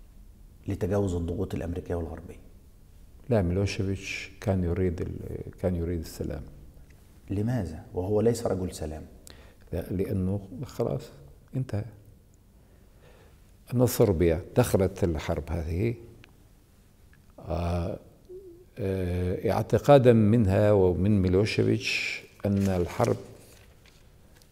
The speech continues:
Speaker 2: س-، سينتهي في غضون نص، نص سنة أو سنة أو، أو بعض الشهور. فبدأوا عملية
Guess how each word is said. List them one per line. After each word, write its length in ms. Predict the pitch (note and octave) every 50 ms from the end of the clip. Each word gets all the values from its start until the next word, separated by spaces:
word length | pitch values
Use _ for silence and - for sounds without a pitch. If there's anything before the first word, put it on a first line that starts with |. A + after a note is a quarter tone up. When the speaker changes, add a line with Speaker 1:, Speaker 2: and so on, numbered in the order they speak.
| _ - -
Speaker 2:
س-، 600 | - - - - - A2+ F#2+ F#2+ F#2 F#2 F#2 F#2 - - - - - - - - - _ - _ _ _ _ _ -
سينتهي 960 | - - G#2+ G2+ G#2+ A#2+ B2+ C3 A#2+ - - B2 G#2+ A2+ B2+ B2 B2 B2 - - - - - - -
في 160 | - - A2
غضون 560 | - - - F#2+ F2 F#2 G#2+ G#2+ G#2+ G#2+ G#2 G#2 G2 G2 G2+ G2 F#2+ - -
نص، 680 | - G#2+ A2+ A2 - - - - - - - - - - C#3+ - - -
نص 280 | G#2+ G#2+ - - - -
سنة 180 | G#2 G2+ G2+ G2
أو 120 | F#2 F2+
سنة 260 | - - - - - - - - - - - _ - - - - _ _ - - _ _ - - -
أو، 280 | F#2+ G#2 G2+ G#2 - - - D#3 E3+ -
أو 120 | - G2+
بعض 240 | F#2+ F#2 F#2 F#2+ F#2
الشهور. 480 | E2+ - - - F2 - - - - - - _ - - - - _ - - - _ _ - - _ _ - _ _ _ _ _ _ _ _ _ - - - - - - - - - - - _ - -
فبدأوا 640 | - F2 F2+ B2 D3 C3+ - - - C#3 A2 G2 D#2+
عملية 800 | D#2+ F#2 G2+ F#2+ F#2 F#2 G#2+ B2+ B2+ A#2 A#2+ B2 B2 C3+ -